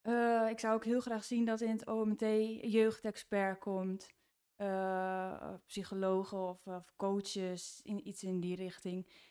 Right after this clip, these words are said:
En ik zou graag meer inzetten op de veerkracht van de jongeren. Eh, mijn eigen veerkracht is momenteel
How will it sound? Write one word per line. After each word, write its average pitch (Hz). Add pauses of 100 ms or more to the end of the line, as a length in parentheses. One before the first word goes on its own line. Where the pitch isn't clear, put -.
(160)
En 208
ik 202
zou 208
graag 214
meer 220
inzetten 220
op 202
de 208
veerkracht 214
van 214
de 214
jongeren. 220 (640)
Eh, 208 (580)
mijn 220
eigen 269
veerkracht 226
is 202
momenteel 190